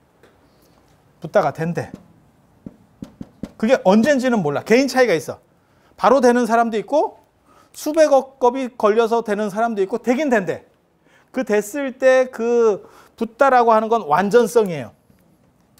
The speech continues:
그 완전성이 지금도 존재하고 있대. 지금도 내 몸에 조금. 그걸 불성이라 그래요. 그렇기 때문에 이것을 발현하면, 이것을 드러낼 수만 있으면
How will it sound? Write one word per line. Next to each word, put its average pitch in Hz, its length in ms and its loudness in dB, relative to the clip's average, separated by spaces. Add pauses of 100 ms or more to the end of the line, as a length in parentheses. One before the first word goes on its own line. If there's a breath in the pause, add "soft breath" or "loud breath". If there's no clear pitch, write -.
(360)
그 247 200 -4
완전성이 214 920 -2
지금도 294 540 -2
존재하고 185 440 0
있대. 127 260 -10 (600)
지금도 185 300 -6
내 170 120 2
몸에 156 240 -4
조금. 190 340 -2 (1600)
그걸 139 240 -8
불성이라 139 560 -8
그래요. - 200 -18 (3000)
그렇기 190 160 -2
때문에 175 200 0
이것을 254 520 0
발현하면, 185 720 -2
이것을 180 400 -4
드러낼 226 340 0
수만 196 360 -6
있으면 226 480 -2